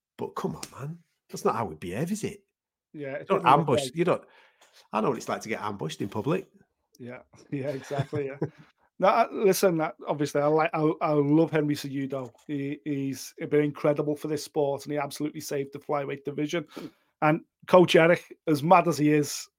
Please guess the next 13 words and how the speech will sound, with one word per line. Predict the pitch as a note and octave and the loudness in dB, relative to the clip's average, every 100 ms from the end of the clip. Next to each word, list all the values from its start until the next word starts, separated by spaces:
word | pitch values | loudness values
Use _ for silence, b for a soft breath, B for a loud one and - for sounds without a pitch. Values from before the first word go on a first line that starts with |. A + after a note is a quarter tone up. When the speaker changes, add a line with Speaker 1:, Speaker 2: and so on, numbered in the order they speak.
| _ _ _ | _ _ _
Speaker 1:
Yeah. | A2+ - _ | -4 -4 _
Speaker 2:
as, | D#3+ - | -8 -4
as | F3 B2 | -6 -6
colourful | - F3+ E3 F3 D#3+ | 4 6 8 6 4
and | D3+ D#3 | 4 2
as | C3 - - b b b b - | -2 -6 -14 b b b b 0
an | E3+ | 2
individual, | F3 D#3+ D#3 D#3 E3 E3 | 4 6 6 6 6 4
a | D#3 | 2
character | - D3+ D#3+ - D#3+ | 0 0 0 -2 2
that | E3 | 2
he | D#3+ D#3+ | 2 0
is, | D3 B2+ - | 0 -2 -12